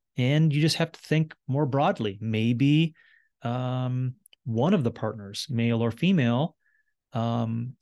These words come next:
takes time away from the job for a couple of months. And then on the second child, maybe it's reversed.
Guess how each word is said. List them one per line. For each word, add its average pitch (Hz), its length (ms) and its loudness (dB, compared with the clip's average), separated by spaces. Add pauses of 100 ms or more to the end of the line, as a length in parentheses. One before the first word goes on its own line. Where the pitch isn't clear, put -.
(160)
takes - 300 -4
time 120 280 -2
away 117 220 0
from 135 180 -4
the 139 100 0
job 139 420 0
for 143 180 -6
a 139 60 -6
couple 151 260 -6
of 147 60 -2
months. 170 480 -6 (720)
And 117 140 0
then 117 120 2
on 110 120 0
the 107 80 -2
second 127 380 2
child, 147 520 0
maybe 117 360 2
it's 120 200 -6
reversed. 120 600 -6